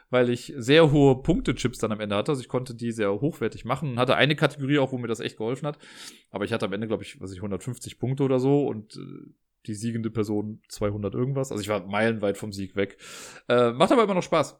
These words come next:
Also ich find's ganz cool, dass, dass das halt einfach spannend ist, dass man doch verschiedene Sachen auch mal ausprobieren kann.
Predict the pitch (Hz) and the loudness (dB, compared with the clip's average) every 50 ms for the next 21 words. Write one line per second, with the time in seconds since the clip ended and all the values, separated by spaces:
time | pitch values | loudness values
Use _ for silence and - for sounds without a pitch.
0 | _ - - 127 131 131 - 185 185 - 170 156 - - - 190 185 175 175 156 | _ -4 -2 0 0 0 0 -2 0 2 0 0 0 2 4 4 4 6 4 2
1 | 147 143 - - - - _ _ _ _ _ _ _ _ _ _ _ _ _ _ | 0 0 -2 -8 -12 -14 _ _ _ _ _ _ _ _ _ _ _ _ _ _
2 | _ _ _ - 131 135 143 135 - 135 131 131 127 120 117 - - 143 147 120 | _ _ _ -6 -4 -2 -2 0 0 0 0 0 -2 -4 -2 0 0 0 2 0
3 | 98 90 - - 113 - 117 113 113 113 110 - - 123 123 - - 147 139 123 | -4 -6 -8 -10 -8 -6 -6 -4 -2 -4 -4 -2 -2 -4 -2 0 -2 -2 0 2
4 | 131 123 120 113 - 104 95 135 139 - 143 135 139 139 143 139 143 135 139 | 0 0 0 -2 -4 -2 -2 -2 -2 -2 0 2 2 2 4 2 2 2 2